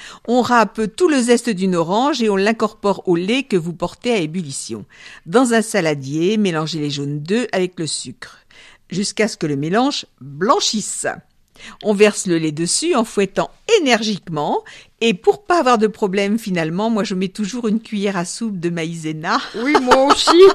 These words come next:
Speaker 1: <laughs>
Speaker 2: Parce
Speaker 1: que j'ai
Speaker 2: que
Speaker 1: mélangé au lait froid.
Speaker 2: Voilà, parce que au premier bouillon, on peut arrêter. On
Speaker 1: Bien
Speaker 2: sait
Speaker 1: sûr.
Speaker 2: que ça tournera pas.
Speaker 1: Exactement. Et ça épaissit juste ce qu'il faut.
Speaker 2: Exactement.
Speaker 1: C'est très bien. Et il faut bien le mélanger pour pas que ça fasse de grumeaux, bien sûr.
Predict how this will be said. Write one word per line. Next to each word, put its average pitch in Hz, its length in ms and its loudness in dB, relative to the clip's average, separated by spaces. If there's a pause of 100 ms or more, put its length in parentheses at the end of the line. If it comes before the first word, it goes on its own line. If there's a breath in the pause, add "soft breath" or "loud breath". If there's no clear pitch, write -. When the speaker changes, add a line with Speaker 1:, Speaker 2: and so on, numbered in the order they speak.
(160)
Speaker 1:
<laughs> - 420 -10
Speaker 2:
Parce 294 140 4
Speaker 1:
que 415 60 6
j'ai 349 120 4
Speaker 2:
que 302 60 6
Speaker 1:
mélangé 254 380 2
au 196 160 2
lait 175 300 -2
froid. - 480 -2 (320)
Speaker 2:
Voilà, 208 400 -2 (440 loud breath)
parce 220 240 0
que 226 300 4 (140)
au 214 100 6
premier 320 540 -2
bouillon, 269 640 -4
on 208 140 -12
peut 269 180 -2
arrêter. 196 500 -4 (520)
On 185 80 -8
Speaker 1:
Bien 202 80 -4
Speaker 2:
sait - 160 -8
Speaker 1:
sûr. - 80 -8
Speaker 2:
que - 60 -16
ça 247 120 -4
tournera 247 520 -8
pas. 165 200 -8
Speaker 1:
Exactement. 170 640 -8 (260 loud breath)
Et 185 120 -6
ça 175 180 0
épaissit 175 580 -4
juste 202 420 -4
ce - 120 -10
qu'il 180 140 -10
faut. - 260 -12 (260)
Speaker 2:
Exactement. 240 580 -4
Speaker 1:
C'est 247 120 -2
très 180 180 -6
bien. 135 240 -10 (380 loud breath)
Et 185 100 0
il 190 60 0
faut 185 160 -4
bien 247 160 0
le 262 100 0
mélanger 202 460 -2
pour - 160 -18
pas - 180 -8
que - 80 -14
ça 170 80 -10
fasse 165 220 -10
de 151 100 -10
grumeaux, 151 380 -8
bien 143 160 -10
sûr. 226 240 -6